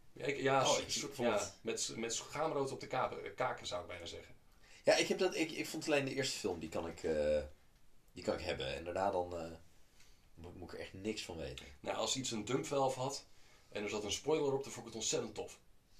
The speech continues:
Speaker 1: Ja, maar die periode, <laughs> dat is gelukkig aan me voorbij gegaan. Eh, of dat is, eh, dat, dat, dat is gepasseerd. En ik weet nog wel, ik zat, ehm, The Godfather te kijken, ehm, nummertje drie.
Speaker 2: Santino.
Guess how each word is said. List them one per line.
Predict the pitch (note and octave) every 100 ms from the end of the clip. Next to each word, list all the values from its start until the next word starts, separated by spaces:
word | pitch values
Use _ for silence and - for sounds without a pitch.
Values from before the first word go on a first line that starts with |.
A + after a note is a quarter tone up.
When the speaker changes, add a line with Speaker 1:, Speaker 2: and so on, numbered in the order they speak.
| - - - -
Speaker 1:
Ja, | G#2 - - - -
maar | A2 A2
die | F3
periode, | F3+ E3 C#3+ C#3+ D3+ D#3
<laughs> | -
dat | -
is | E3
gelukkig | - C#3+ C#3+ F3 D#3 -
aan | -
me | C3
voorbij | - - - B2+ C#3
gegaan. | - - F2+ - - - - - - - -
Eh, | G#2+ G#2 G#2+ G#2+
of | -
dat | A#2 A2+
is, | A2+ -
eh, | A2 G#2 G2+ F#2+
dat, | G#2
dat, | - G#2
dat | A#2
is | G#2+
gepasseerd. | - - G#2 - G2+ - - - - - - - - - - -
En | D3+ D3
ik | C3
weet | F#3+
nog | G3
wel, | D#3 D3+ C3+
ik | A#2
zat, | D3 B2+ -
ehm, | A#2 G#2 G2 F2+ E2+ - F2 E2+
The | F2 E2+ E2
Godfather | A#2 C3+ - C3+ A#2+
te | G#2+ G#2+
kijken, | G2 F#2 F2 F2+ E2+ F2
ehm, | F#2+ F#2 - - - G#2+ -
nummertje | F#2+ G2 F2 F2+
drie. | A2 - - -
Speaker 2:
Santino. | - - F3 - G3+ F#3 E3